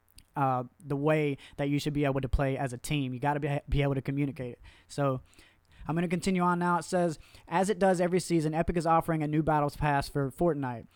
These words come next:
If you finished all of seven, or Season seven's o-, extra overtime challenges, you can claim the new pass for free,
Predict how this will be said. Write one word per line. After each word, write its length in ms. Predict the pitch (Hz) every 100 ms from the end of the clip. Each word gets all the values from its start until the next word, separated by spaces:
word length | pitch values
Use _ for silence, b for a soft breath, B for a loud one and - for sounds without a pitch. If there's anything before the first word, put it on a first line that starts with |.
| b
If 120 | - 147
you 60 |
finished 320 | 143 190 196
all 180 | 175 180
of 120 | 180
seven, 460 | - 185 175 170 156 -
or 100 | 151
Season 340 | - 185 165
seven's 340 | - 180 160 -
o-, 220 | 175 180 156
extra 320 | - 175 - 190
overtime 480 | 180 175 165 147
challenges, 480 | 143 143 139 139 135 B B
you 100 | B
can 140 | 165 170
claim 260 | - 185
the 60 | 180
new 180 | 160 180
pass 340 | 170 165 160
for 140 | - 143
free, 400 | - 151 135